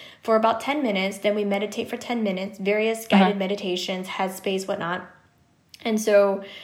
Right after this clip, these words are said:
Speaker 1: and some of that's mindfulness, like, just being
Speaker 2: Mm-hmm.
Speaker 1: present and feeling the energy, the weight, everything around you, and being present to your emotions.
Speaker 2: Mm-hmm.
Speaker 1: And being authentic with yourself, because being raised as Asians, when you cry is a s-, sign of weakness.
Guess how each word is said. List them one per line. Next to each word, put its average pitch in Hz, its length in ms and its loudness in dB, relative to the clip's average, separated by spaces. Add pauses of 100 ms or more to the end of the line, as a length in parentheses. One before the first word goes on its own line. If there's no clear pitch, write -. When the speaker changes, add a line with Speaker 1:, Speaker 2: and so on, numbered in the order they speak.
(180)
Speaker 1:
and 220 100 2
some 320 180 0
of 403 100 2
that's 262 180 0
mindfulness, 220 800 -4
like, 196 120 -2
just 269 240 -6
being 311 140 0
Speaker 2:
Mm-hmm. 185 180 4
Speaker 1:
present 208 320 -2
and 196 140 -4
feeling 202 320 -2
the 196 140 -2
energy, 196 400 -2
the 190 100 -2
weight, 190 320 -2
everything 190 400 -4
around 208 460 -4
you, 160 420 -8 (1200)
and 214 360 2
being 214 180 2
present 233 380 -2
to 233 100 -6
your 196 160 -2
emotions. - 640 -8 (320)
Speaker 2:
Mm-hmm. 190 220 6 (320)
Speaker 1:
And 208 120 -2
being 226 140 0
authentic 254 440 -4
with 185 80 -8
yourself, - 460 -10
because 185 400 -4 (180)
being 196 240 -4
raised 202 260 -6
as 226 200 -4
Asians, 196 640 -4
when 196 160 -4
you 196 100 -2
cry 302 400 -6
is 196 140 -6
a - 60 -10
s-, - 200 -18
sign 175 300 -8
of 190 100 -8
weakness. - 560 -8